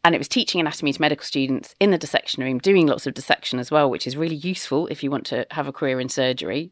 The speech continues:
to, you know, brush up your skills, cutting things up, and still doing a bit of surgery as well.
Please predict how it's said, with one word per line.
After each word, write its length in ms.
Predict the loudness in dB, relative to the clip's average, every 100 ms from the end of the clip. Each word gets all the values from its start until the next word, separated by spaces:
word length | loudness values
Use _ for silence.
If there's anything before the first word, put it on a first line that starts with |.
| -2
to, 240 | 0 -2 -6 -20 -20 -6
you 80 | -4
know, 60 |
brush 300 | -2 -2 0
up 140 | -2 -2
your 100 | -4
skills, 500 | 0 2 2 0 -8
cutting 360 | -8 -6 -2 -2
things 280 | -2 -2
up, 320 | 0 0 -2 -6 -20 -20 4
and 480 | 8 8 8 4 0 -6 _
still 260 | 2 6 8
doing 160 | 6
a 40 | 2
bit 100 | 0
of 80 | 2
surgery 400 | 4 4 2 -2
as 140 | 0
well. 340 | 0 0 -4